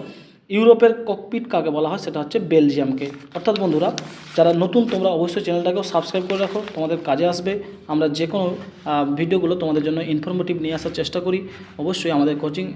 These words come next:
এসআরস কোচিং সেন্টারটা তোমরা সাবস্ক্রাইব করে নেবে। এবার দেখো ইন্দোনেশিয়া কোন ইউরোপীয় দেশের উপনিবেশ ছিল? সেটা হচ্ছে হল্যান্ডের। একদম সঠিক অ্যান্সার বন্ধু এটা।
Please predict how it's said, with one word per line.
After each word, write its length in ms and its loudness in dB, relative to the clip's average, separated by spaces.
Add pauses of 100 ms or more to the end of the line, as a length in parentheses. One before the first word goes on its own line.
এসআরস 360 -8
কোচিং 280 -4
সেন্টারটা 400 -2
তোমরা 180 -4
সাবস্ক্রাইব 460 -2
করে 140 -2
নেবে। 260 -2 (340)
এবার 180 6
দেখো 260 2 (440)
ইন্দোনেশিয়া 520 6
কোন 260 0
ইউরোপীয় 460 2
দেশের 260 0
উপনিবেশ 460 -2
ছিল? 120 -2
সেটা 220 -4
হচ্ছে 240 -2
হল্যান্ডের। 480 0 (180)
একদম 280 -6
সঠিক 260 -4
অ্যান্সার 260 -2
বন্ধু 220 0
এটা। 220 0